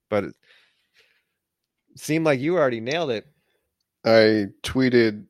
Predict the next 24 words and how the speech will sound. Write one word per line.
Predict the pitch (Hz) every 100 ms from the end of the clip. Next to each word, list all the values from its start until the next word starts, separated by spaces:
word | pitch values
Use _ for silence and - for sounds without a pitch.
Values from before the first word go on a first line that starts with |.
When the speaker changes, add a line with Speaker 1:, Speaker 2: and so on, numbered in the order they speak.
| _ _ _
Speaker 2:
"Was | - 113 107
just | - 131 127 - -
Indian | 117 117 113 107 98
style, | - 95 90 90 95 110 123
working | 104 107 104 107 104
on | 98 95 -
opening | 101 101 98 95 92
chakras. | - 101 92 - 85 85 - - _ _ _ _ -
At | 104 -
the | 104
end, | 110 117 92 92 -
I | 92
laid | 101 104
on | 98
my | 95
back | 95 101 98 -
and | 92 -
spread | - 98
out | 95
my | 90 95
arms | 92 98 92 92 -
like | 92
a | 92
cross. | - 107 90 82 -